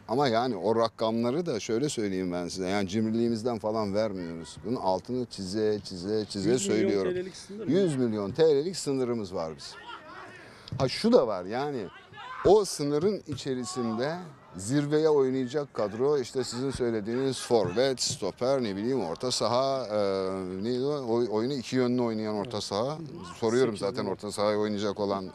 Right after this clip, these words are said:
Speaker 1: bu transfere. Yani transfer görüşmesinde iki yönlü oynayabiliyor musun falan dedi diye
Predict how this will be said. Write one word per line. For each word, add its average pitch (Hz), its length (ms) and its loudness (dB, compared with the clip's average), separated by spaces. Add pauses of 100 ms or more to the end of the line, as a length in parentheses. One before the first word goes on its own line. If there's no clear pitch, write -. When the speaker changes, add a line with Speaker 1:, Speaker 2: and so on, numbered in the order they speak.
Speaker 1:
bu 98 200 -2
transfere. 113 580 -2 (960)
Yani 92 360 0
transfer 107 400 0
görüşmesinde 104 580 0
iki 113 180 -2
yönlü 117 260 2
oynayabiliyor 113 600 2
musun 95 240 -8
falan 104 360 -4
dedi 95 240 -8
diye 135 200 0